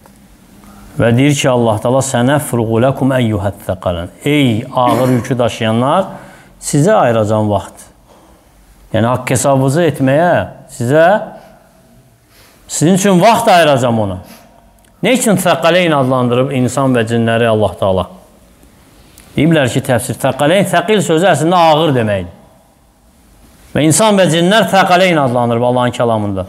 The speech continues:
Yəni, ağır yük daşıyanlar. Deyiblər ki, üzərlərində günahların ağırlığını daşıdıqları üçün. Günah yükünü daşıdıqları üçün. Yəni, insan və cinlər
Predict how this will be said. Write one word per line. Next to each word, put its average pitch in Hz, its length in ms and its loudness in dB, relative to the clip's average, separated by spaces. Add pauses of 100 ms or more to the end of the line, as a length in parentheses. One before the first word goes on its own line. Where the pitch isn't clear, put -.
(400)
Yəni, 147 140 0
ağır 156 280 2
yük 160 220 -2
daşıyanlar. 127 640 0 (400)
Deyiblər 131 500 0
ki, 139 140 0 (100)
üzərlərində 123 1200 2 (500)
günahların 127 1200 0 (340)
ağırlığını 123 840 0
daşıdıqları 110 640 -2
üçün. - 260 -6 (1040)
Günah 165 340 0
yükünü 151 400 -2
daşıdıqları 127 600 0
üçün. 90 280 -8 (1500)
Yəni, 135 340 0
insan 156 420 2
və 139 140 2
cinlər 151 640 2